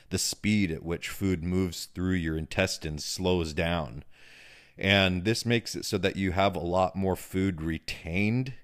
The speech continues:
in your gut. Um, and so your gut gets, like, bloated, and it feels bloated, and it feels hard. It gets hard and, and bloated and more round looking while you're using the growth hormone,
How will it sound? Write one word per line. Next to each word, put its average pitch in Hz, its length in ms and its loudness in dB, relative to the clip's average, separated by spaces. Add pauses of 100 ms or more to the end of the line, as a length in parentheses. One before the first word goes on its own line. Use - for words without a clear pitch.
(180)
in 98 280 0
your 80 200 -2
gut. 90 480 0 (720)
Um, 67 540 -2 (460)
and 98 160 0
so 101 480 6 (160)
your 95 360 -2
gut 104 440 2 (460)
gets, 101 380 -2
like, 87 260 -4
bloated, 95 540 4
and 87 120 -4
it - 120 -10
feels 120 520 2
bloated, 82 460 -6
and 85 160 -6
it - 80 -12
feels 98 320 2
hard. 95 640 2
It 87 100 -8
gets 95 240 -6
hard 98 520 2
and, 90 320 -6 (200)
and 90 220 -2
bloated 92 540 0
and 82 260 -8
more 87 300 -4
round 87 440 -4
looking 80 440 -8 (640)
while 95 460 6
you're 90 200 4
using 87 540 2
the 78 100 -4
growth 92 380 2
hormone, 82 500 -2